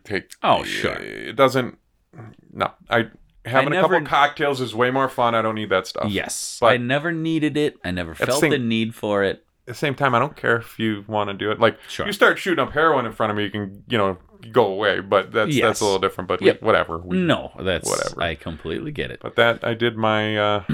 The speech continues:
Speaker 1: I felt like when in Rome in Denver there, and it was, um,
Speaker 2: You know what we need to do?
Speaker 1: What's that?
Speaker 2: We need to
Speaker 1: Not
Speaker 2: bring
Speaker 1: take gummies.
Speaker 2: all of our recording stuff in, like, a week in Amsterdam.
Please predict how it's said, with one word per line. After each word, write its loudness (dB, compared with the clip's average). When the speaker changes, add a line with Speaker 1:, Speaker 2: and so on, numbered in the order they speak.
Speaker 1:
I 0
felt 2
like -2
when 0
in 0
Rome 0
in -6
Denver 2
there, 0
and -8
it -6
was, -6
um, -8
Speaker 2:
You -8
know -2
what -4
we -4
need -6
to -4
do? -2
Speaker 1:
What's -10
that? 0
Speaker 2:
We 0
need -2
to -2
Speaker 1:
Not 2
Speaker 2:
bring 2
Speaker 1:
take 0
gummies. -2
Speaker 2:
all 2
of -2
our 2
recording -2
stuff -2
in, -2
like, -2
a -4
week -6
in -8
Amsterdam. -10